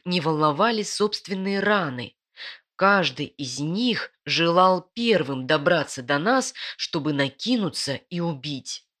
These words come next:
Некоторые зараженные были вооружены чем ни попадя: канцелярскими ножами, отвертками и монтировками. Артем побежал, а мы за ним.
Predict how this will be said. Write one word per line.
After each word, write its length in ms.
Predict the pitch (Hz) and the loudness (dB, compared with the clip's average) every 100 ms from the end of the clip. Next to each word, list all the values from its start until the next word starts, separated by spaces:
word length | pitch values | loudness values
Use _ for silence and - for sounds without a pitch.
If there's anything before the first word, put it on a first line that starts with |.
| _ _ _ _ _ - | _ _ _ _ _ -6
Некоторые 600 | 165 165 151 - 151 135 | 2 2 0 -4 -2 -2
зараженные 920 | 143 143 135 131 190 214 170 143 131 | 0 2 0 0 0 0 0 -4 -4
были 340 | 127 190 196 | -2 0 0
вооружены 840 | 160 160 147 143 123 147 160 220 208 | 0 2 2 2 0 -2 0 -2 -4
чем 440 | - - 226 202 | -4 -2 -2 -2
ни 120 | 196 | -6
попадя: 760 | 190 - 160 - 120 117 117 - - - - | -8 -6 -6 -4 -8 -6 -8 -12 -20 -20 -16
канцелярскими 760 | - 143 - 196 226 - 139 131 | -10 -4 0 0 0 -4 -8 -6
ножами, 800 | 120 123 120 185 196 180 160 147 _ _ - | -2 2 4 6 6 2 -2 -6 _ _ -12
отвертками 960 | 131 - - 185 196 - 170 151 147 - | -10 -8 0 2 2 0 -4 -2 -4 -8
и 60 | 165 | -8
монтировками. 1000 | 147 135 - 143 131 - - 123 123 - _ _ _ _ _ _ | -8 -6 -4 -2 -4 -6 -12 -12 -16 -20 _ _ _ _ _ _
Артем 640 | 156 135 - - 202 214 | -4 -4 -8 2 4 4
побежал, 880 | 196 165 135 156 - 147 139 131 123 _ | 0 0 0 0 2 4 4 2 -4 _
а 120 | 170 | -4
мы 200 | 139 143 | -2 -4
за 220 | 151 135 139 | -4 -4 -4
ним. 380 | 139 135 120 | -4 -8 -10